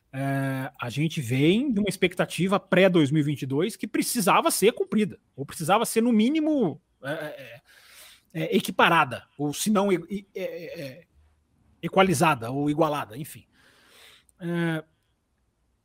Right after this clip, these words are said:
dois mil e vinte e dois não foi nenhum primor, mas dois mil e vinte e dois começou com Leclerc versus Verstappen, até a Red Bull se achar no peso do carro, existia ali, né, algumas vitórias, existia, o Sainz chegou a ganhar,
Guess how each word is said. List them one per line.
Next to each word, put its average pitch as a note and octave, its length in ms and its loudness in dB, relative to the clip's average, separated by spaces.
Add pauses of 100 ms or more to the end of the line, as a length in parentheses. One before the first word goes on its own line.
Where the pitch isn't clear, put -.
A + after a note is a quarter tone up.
(580)
dois G3 260 6
mil B3+ 100 0
e C#4+ 40 -2
vinte C4 120 -4
e - 20 -4
dois G#3+ 160 6
não B3 80 0
foi B3 140 -2
nenhum A#3 160 -2
primor, G#3 440 -4 (600)
mas G3 320 -4
dois G#3+ 200 4
mil A#3+ 100 2
e B3+ 40 2
vinte A3+ 160 0
e F#3 40 -8
dois G#3 180 4
começou A#3+ 440 2
com F#3 260 0
Leclerc F3 480 0
versus D3 360 -6
Verstappen, F#3+ 500 -6 (160)
até A3 300 4
a G3 60 6
Red D3 260 0
Bull C#3 280 -2 (440)
se - 280 -4
achar F3+ 360 2
no D#3+ 140 2
peso D3+ 420 4
do D3 100 -4
carro, C#3+ 380 -6 (160)
existia D#3 580 -4
ali, F3 320 -4 (640)
né, D3+ 180 -6
algumas D3+ 440 -2
vitórias, E3+ 560 4
existia, D3+ 460 -10
o D3 60 -10
Sainz G3+ 320 -2
chegou D#3 240 -4
a - 20 -2
ganhar, F3 440 -2